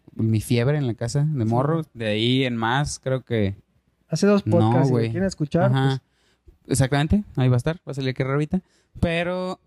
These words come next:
Speaker 1: eh, sí tengo una historia de terror, los creepypastas. Yo creo que todos, de todas las edades, porque seguramente va a haber alguien que no es de dieciocho años ahí viendo esta desmadre, ¿verdad?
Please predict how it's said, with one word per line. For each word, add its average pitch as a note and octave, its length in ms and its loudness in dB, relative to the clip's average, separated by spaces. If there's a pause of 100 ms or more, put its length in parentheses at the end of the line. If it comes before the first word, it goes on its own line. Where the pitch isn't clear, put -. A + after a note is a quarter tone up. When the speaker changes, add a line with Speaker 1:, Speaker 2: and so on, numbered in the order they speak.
(280)
Speaker 1:
eh, C3 360 0
sí - 180 0
tengo D3 180 0
una D3+ 100 -2
historia D3+ 260 -4
de C3+ 140 -4
terror, C3+ 520 -2 (320)
los A#2 200 2
creepypastas. B2+ 840 -4 (560)
Yo B2+ 80 0
creo C3+ 220 0
que A2 380 0
todos, C3 760 -4
de G#2+ 160 2
todas B2+ 320 -2
las B2 180 -6
edades, B2+ 560 0
porque - 240 -12
seguramente A2+ 580 0
va G#2 80 0
a G2+ 40 2
haber G#2+ 140 0
alguien A2+ 200 -6
que A2 80 -8
no G#2 80 -4
es G#2+ 60 -6
de A#2 60 -4
dieciocho A2 360 -4
años A#2 240 -6
ahí A2+ 100 -4
viendo A#2 240 -8
esta A#2+ 200 -4
desmadre, A2+ 400 -2 (480)
¿verdad? B2+ 240 2